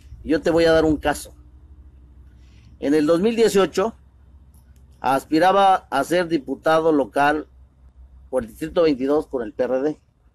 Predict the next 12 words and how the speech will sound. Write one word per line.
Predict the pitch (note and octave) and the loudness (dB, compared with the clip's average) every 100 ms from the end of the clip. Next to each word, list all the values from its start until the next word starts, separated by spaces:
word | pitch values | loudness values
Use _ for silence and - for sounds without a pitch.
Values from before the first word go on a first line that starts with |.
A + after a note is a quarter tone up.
| _ _ | _ _
que | A2+ | -12
ahí | A2 C3+ | -6 -2
es | D3 | -2
donde | C#3+ A#2 | -2 -4
nosotros | - - C3 C3 B2 - _ _ _ _ _ _ _ _ - | -8 -10 -12 -10 -12 -14 _ _ _ _ _ _ _ _ -20
estábamos | - C#3 C3+ C3+ C#3 C#3 A#2+ - _ _ | -8 -2 -2 0 0 -2 -4 -18 _ _
trabajando. | - A2+ A#2 C#3 B2+ G#2+ _ _ _ _ _ _ _ _ _ _ _ _ _ _ _ _ _ _ - | -8 -6 -4 -2 -4 -8 _ _ _ _ _ _ _ _ _ _ _ _ _ _ _ _ _ _ -4
En | E3 | -2
ese | G#3+ A3 - | 0 0 -4
momento | D#3 D#3 F#3 G#3 G#3 - A3 - | -8 -2 0 0 0 2 2 2
no | D#3+ F3 G3+ | 0 0 2
estaba, | F#3+ - F#3 G3 G#3 - | 0 0 2 4 0 -2